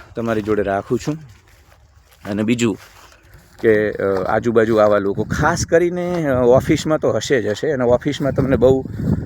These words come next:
આનાથી પીડાનો અનુભવ થતો હશે કે એ લોકો તમે ગમે એટલું સારું કરો ને, આપણું હ્યુમન નેચર એવું છે ને મિત્રો, આપણે અપેક્ષા રાખીએ છીએ, આપણે એટલે જ તો આપણે સોશિયલ મીડિયામાં ફોટા નાખીએ, રીલ બનાવીએ, કેમ કે હંમેશા આપણું હ્યુમન સાયકોલોજી એવી છે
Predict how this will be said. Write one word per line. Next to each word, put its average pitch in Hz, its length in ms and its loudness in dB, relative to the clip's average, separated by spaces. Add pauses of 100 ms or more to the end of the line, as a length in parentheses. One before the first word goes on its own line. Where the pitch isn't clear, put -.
(160)
આનાથી 127 360 0
પીડાનો 123 440 2
અનુભવ 110 320 -2
થતો 101 340 -2
હશે 139 220 -4
કે 127 160 -2
એ 110 160 -2
લોકો 113 360 0 (580)
તમે 117 180 2
ગમે 110 240 0
એટલું 123 180 -2
સારું 117 320 2
કરો 117 280 0
ને, 113 200 -4 (320)
આપણું 143 220 2
હ્યુમન 139 500 2
નેચર 139 340 2
એવું 147 160 2
છે - 160 0
ને 277 80 -4
મિત્રો, 123 320 -2
આપણે 110 240 2
અપેક્ષા 127 360 2
રાખીએ 117 420 2
છીએ, - 260 -4 (320)
આપણે 110 260 0
એટલે 110 360 2
જ - 100 -2
તો 156 80 4
આપણે 143 400 0
સોશિયલ 139 280 -2
મીડિયામાં 127 280 -2
ફોટા 117 320 -2
નાખીએ, 107 480 -4 (880)
રીલ 117 200 4
બનાવીએ, 110 420 2
કેમ 160 180 2
કે 160 120 4
હંમેશા 156 520 2
આપણું 170 340 0
હ્યુમન 143 340 4
સાયકોલોજી 143 640 2
એવી 127 220 -2
છે 147 200 -10